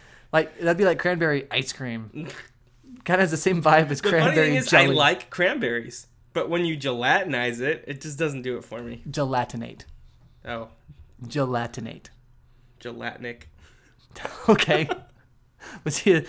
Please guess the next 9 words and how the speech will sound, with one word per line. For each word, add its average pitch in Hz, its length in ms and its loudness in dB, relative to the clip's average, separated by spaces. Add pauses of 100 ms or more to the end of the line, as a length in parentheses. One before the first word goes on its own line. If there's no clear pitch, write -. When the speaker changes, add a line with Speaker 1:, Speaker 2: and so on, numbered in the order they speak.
(120)
Speaker 1:
second 151 320 -2
baseman 147 320 0
for 156 120 -4
the 151 60 2
Phillies 160 320 4
or 165 80 4
something? 175 460 6
<laughs> - 60 -20 (2750)
Gillette. 156 360 0